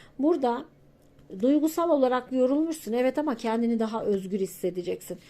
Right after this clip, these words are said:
Çünkü çok hayatında çok hızlı ve önemli değişimler olmaya başlayacak. Daha güçlendiğin bir sürecin içerisine giriyorsun.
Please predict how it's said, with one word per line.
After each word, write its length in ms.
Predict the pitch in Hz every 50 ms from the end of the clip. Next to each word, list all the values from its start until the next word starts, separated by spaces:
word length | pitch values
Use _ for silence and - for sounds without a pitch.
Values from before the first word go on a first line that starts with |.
| - - - _ -
Çünkü 300 | - 320 320 311 277 -
çok 240 | - - 320 320 - - - - -
hayatında 880 | - - 233 247 269 269 269 262 247 - 269 226 220 208 214 220 226 - - - _ _ _
çok 300 | - - 320 320 - - -
hızlı 520 | - 214 226 214 196 196 202 247 285 294 -
ve 100 | 247 -
önemli 480 | - 233 226 226 233 226 233 254 269 214
değişimler 640 | 226 214 208 214 208 - 220 196 196 202 202 202 -
olmaya 480 | - - 185 175 180 185 180 180 175
başlayacak. 560 | 175 180 170 - - - 175 170 - 214 - - - - - - - - - - _ - - 202
Daha 220 | 254 269 302 330
güçlendiğin 800 | 294 262 269 240 - - - 240 226 226 220 214 214 208 202 202
bir 100 | 196 190
sürecin 460 | 185 - - 202 190 196 196 226 254
içerisine 600 | 254 247 240 - 277 262 247 247 - - 254 254 247
giriyorsun. 680 | 226 247 247 247 254 254 247 254 - - 269 254 254